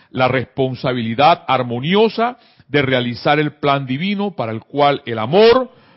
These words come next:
lo ha sostenido durante millones de años. El amor.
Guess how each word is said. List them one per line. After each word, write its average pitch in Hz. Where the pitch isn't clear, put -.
lo 123
ha 151
sostenido 151
durante 131
millones 110
de 139
años. 95
El 95
amor. 98